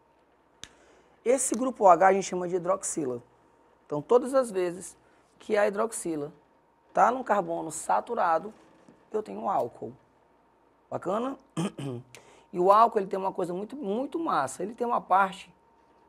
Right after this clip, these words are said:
que gosta de água. É a parte polar da estrutura. <clears throat> E também tem uma parte que não gosta de água.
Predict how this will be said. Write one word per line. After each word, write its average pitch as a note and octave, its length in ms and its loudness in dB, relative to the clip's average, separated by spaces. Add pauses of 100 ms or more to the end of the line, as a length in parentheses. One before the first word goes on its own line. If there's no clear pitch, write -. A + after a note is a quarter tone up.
(160)
que - 160 -10
gosta G3+ 720 2
de F#3 240 -8
água. C3+ 480 -4 (200)
É D3+ 80 -12
a - 20 -4
parte D#3 340 -10
polar E3+ 520 -2
da D#3+ 100 -6
estrutura. C3 500 -14 (1400)
<clears throat> D3 560 -6
E F#3+ 120 -2
também B3 240 -2
tem C4 100 -4
uma B3+ 140 0
parte A3+ 400 0
que A3 80 -6
não B3+ 200 -6
gosta A3+ 300 2
de B3 140 -2
água. D3+ 480 -2